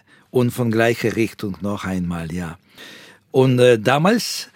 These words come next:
Ukraine kämpfte für Unabhängigkeit und fast ein Jahr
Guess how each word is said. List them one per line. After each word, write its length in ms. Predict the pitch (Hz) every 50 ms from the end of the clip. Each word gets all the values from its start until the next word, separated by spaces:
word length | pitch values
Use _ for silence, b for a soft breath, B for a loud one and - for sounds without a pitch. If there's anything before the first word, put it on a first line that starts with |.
| B B B B
Ukraine 460 | - 139 - - 147 139 139 147 139
kämpfte 420 | - 143 143 147 139 - - 151
für 160 | 139 - 143 143
Unabhängigkeit 880 | 135 127 127 123 - 135 139 143 139 139 135 - - 135 135 135 139
und 240 | - - 139 135 127
fast 360 | 127 - 165 160 156 - - _ - - - -
ein 240 | - 139 135 127 120
Jahr 340 | 120 120 123 127 135 143 139